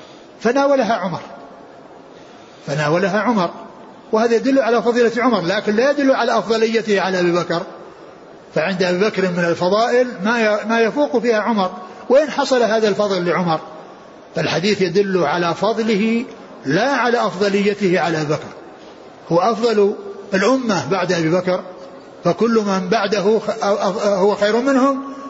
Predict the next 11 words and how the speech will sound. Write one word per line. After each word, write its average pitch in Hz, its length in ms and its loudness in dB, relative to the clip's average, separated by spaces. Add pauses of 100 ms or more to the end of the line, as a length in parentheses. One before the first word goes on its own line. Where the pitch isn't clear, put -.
(180)
وليس 220 380 2
قبله 214 500 0
من 196 120 0
هذه 185 220 0
الأمة 202 300 2
إلا 180 320 0
أبو 165 120 -2
بكر 202 240 0
فإنه 180 340 0
أفضل 160 240 -4
منه، 143 160 -8